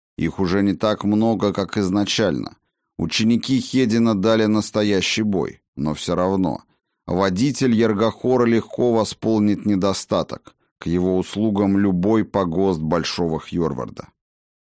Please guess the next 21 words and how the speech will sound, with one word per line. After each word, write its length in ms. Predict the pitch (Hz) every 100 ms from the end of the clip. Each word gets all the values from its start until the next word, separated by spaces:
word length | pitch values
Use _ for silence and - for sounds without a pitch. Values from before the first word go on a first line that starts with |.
| _ _ _ -
Отец 440 | 87 85 135 123
дружин 600 | 101 117 120 101 135 123
в 80 | 101
эти 200 | 117 -
последние 680 | 101 107 - 107 107 98 107
мгновения 680 | 104 101 107 107 110 107 101
перед 300 | 104 101 95
схваткой 640 | - 110 117 - - 71
чувствовал, 720 | - - 127 - 80 62 - - _ _ _
как 220 | - 90
перед 280 | - 107 107
ним 220 | 117 131
раскрывается 800 | 117 113 - 113 110 117 110 -
сейчас 600 | 104 107 92 117 110 -
весь 340 | 101 117 110 -
этот 380 | 98 85 104 -
мир, 400 | 107 98 71 - _ _ _
изначально 720 | 101 90 104 - 120 113 110
его 320 | 98 98 95 98
собственный 800 | - 123 117 - 110 107 107
мир, 340 | 101 90 73